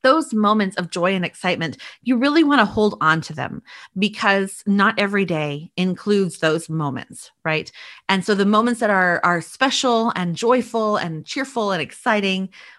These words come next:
hold on to those moments for the difficult times and remember that those moments will come again.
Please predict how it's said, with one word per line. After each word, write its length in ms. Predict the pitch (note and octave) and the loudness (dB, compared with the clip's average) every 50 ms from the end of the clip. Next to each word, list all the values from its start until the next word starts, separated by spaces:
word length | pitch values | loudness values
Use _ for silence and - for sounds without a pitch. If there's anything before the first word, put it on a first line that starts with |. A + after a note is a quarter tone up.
| _ | _
hold 240 | _ - D4+ F#4 E4+ | _ 0 0 4 4
on 140 | D4+ C4+ B3+ | 4 4 4
to 100 | B3+ C4+ | 2 2
those 200 | A#3 A3+ A3 G3+ | 2 2 2 2
moments 360 | G3 F#3+ F3+ F3+ F#3+ G3 G3+ - | 0 0 0 0 -2 -4 -4 -6
for 100 | A3 G3 | -6 -4
the 100 | F3+ F3 | -4 -2
difficult 400 | E3+ F#3+ F#3+ F#3+ G3+ F3+ D#3+ - | -2 -2 -4 -2 -4 -4 -6 -4
times 300 | - F#3+ F3 F3 F3 E3+ | -2 -2 -2 -2 -2 -4
and 140 | E3+ F3+ | -4 -4
remember 380 | G3 G3 G#3 A3 A3+ A#3 A3+ A3 | -2 0 2 2 4 4 2 2
that 160 | G3 F3 - | 0 0 2
those 200 | G#3 A3+ B3 A3+ | 2 2 2 4
moments 320 | A#3 A3 G#3 G#3+ G3+ F#3+ F#3 | 4 2 4 2 0 0 0
will 180 | F#3 G3 F#3+ | 0 0 0
come 260 | F3+ - - G3 F3 | -2 -2 -2 -2 -2
again. 380 | D#3+ C#3 - C#3+ C3+ B2 - | -2 -4 -4 -6 -6 -6 -8